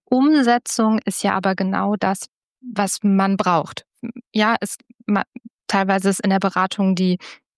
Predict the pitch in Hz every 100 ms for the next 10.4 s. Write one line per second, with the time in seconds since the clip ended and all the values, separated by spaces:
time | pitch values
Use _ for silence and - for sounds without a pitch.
0 | - 185 175 - 175 165 170 165 185 208
1 | 196 202 - 180 196 185 180 - 175 175
2 | - - 190 190 185 - 156 - 160 -
3 | 214 269 330 381 - - - _ _ _
4 | _ _ - 214 202 208 185 190 - 165
5 | 165 143 - - _ 190 190 - - 208
6 | 185 180 220 196 202 196 196 196 185 185
7 | - 180 180 180 - 175 - 170 170 -
8 | - 180 190 - 196 185 190 185 - 170
9 | 190 208 190 - - 170 170 170 170 170
10 | 170 214 - 294